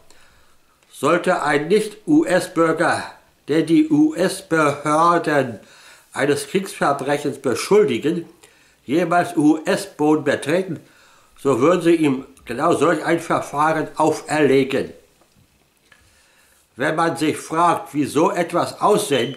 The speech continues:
könnte, dann fragt man am besten einfach den französischen Staatsbürger Frédéric Pierucci, einen ehemaligen Leitenden Manager des französischen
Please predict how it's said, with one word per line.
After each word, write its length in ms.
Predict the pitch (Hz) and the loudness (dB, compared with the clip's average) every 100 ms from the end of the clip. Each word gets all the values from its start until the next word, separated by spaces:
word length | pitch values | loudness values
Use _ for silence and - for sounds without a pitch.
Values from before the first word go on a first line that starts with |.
| - | -8
könnte, 540 | - 165 170 185 180 - - - _ _ _ | -2 -2 0 -2 -2 -6 -20 -20 _ _ _
dann 180 | 131 127 | -4 -2
fragt 400 | - 156 175 170 | 0 0 0 -2
man 220 | 165 170 | 0 0
am 260 | - 127 113 | -2 -6 -2
besten 340 | 170 180 - | 0 0 -4
einfach 500 | 127 143 180 180 160 | -4 -4 0 0 0
den 240 | - 151 - - - _ | 0 -2 -2 -10 -20 _
französischen 520 | - 123 170 180 147 | -6 -2 0 0 -2
Staatsbürger 680 | 139 156 156 156 165 156 139 | -2 0 0 0 0 0 0
Frédéric 580 | - 151 147 143 175 175 - - - - - _ | -2 -2 0 2 2 -2 -8 -20 -20 -20 -20 _
Pierucci, 1200 | - 151 - - - - 165 165 - - 196 196 - _ _ _ | -2 -2 -2 -8 -18 -12 0 0 0 -2 -2 -2 -8 _ _ _
einen 340 | 127 143 135 | -4 -2 0
ehemaligen 680 | 143 170 175 165 160 156 147 | 2 4 4 2 2 2 2
Leitenden 640 | 135 175 185 123 120 120 113 | 2 2 0 0 -2 -4 0
Manager 520 | 160 180 175 170 156 | 2 2 2 0 0
des 360 | 156 139 - - - - _ | 0 -2 -2 -14 -20 -20 _
französischen 840 | - 131 123 - 180 175 180 131 | -6 -4 -2 0 -2 0 0 -2